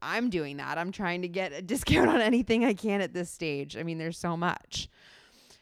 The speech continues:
Okay, here's another tip for this week, and something that I wish somebody told me earlier, to be honest, is to get in a maternity shoot. Like, if you're doing that, like, if you wanna get, like, cute pictures done with your belly,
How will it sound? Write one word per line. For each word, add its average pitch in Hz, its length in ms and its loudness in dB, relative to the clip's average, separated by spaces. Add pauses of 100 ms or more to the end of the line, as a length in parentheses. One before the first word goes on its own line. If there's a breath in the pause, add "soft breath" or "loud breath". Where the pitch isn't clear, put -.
(140 soft breath)
Okay, 240 220 0
here's 254 240 4
another 220 420 2
tip 208 600 0 (200)
for 220 180 0
this 220 300 0
week, 208 460 -4
and 180 380 -2
something 294 400 0
that 381 120 2
I 214 120 4
wish 165 480 0 (100)
somebody 170 400 0
told 165 340 2
me 156 500 -2
earlier, 180 680 0
to 247 120 0
be 247 160 2
honest, 269 580 -2 (640 loud breath)
is 226 240 2
to 254 200 0
get 202 460 0
in 370 160 2
a 415 100 4
maternity 214 680 2
shoot. 262 500 2
Like, - 140 0
if 190 100 0
you're 226 140 4
doing 190 360 2
that, 247 140 2
like, 180 120 -2
if 180 100 -6
you 185 120 -2
wanna 185 240 2
get, 175 200 -2
like, 170 180 -4
cute - 280 -4
pictures 185 500 -2
done 160 400 -2
with 160 180 -6
your 160 140 -4
belly, 151 540 -2